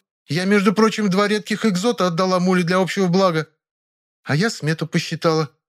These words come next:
подала голос Валентина, которая спокойно доела борщ, доела котлеты и перешла уже на пирожки. "Вот и хорошо", подытожила Дуся.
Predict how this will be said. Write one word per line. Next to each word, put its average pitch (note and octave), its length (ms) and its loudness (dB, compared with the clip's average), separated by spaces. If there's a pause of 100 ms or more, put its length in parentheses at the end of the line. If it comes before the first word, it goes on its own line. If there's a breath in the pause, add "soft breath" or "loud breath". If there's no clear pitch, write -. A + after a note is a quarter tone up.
подала F2+ 360 -10
голос F#2+ 360 -6
Валентина, G2+ 480 -4
которая G2 360 -4
спокойно A2 500 -6
доела G2 320 -2
борщ, A2+ 420 -2 (440)
доела C#3+ 320 0
котлеты B2 540 -2
и A2+ 40 -2
перешла A#2+ 380 -2
уже A2+ 160 0
на A2 80 -2
пирожки. A2 640 -4 (500)
"Вот G3+ 240 0
и D#3+ 60 -2
хорошо", C#3 560 -4 (260)
подытожила F#2 600 -8
Дуся. F#2+ 360 -4